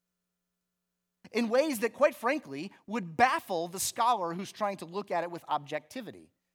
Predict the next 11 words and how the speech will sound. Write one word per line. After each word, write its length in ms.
This 280
process 880
is 180
not 260
subject 800
to 100
the 120
measurements 760
of 140
scientific 680
analysis. 760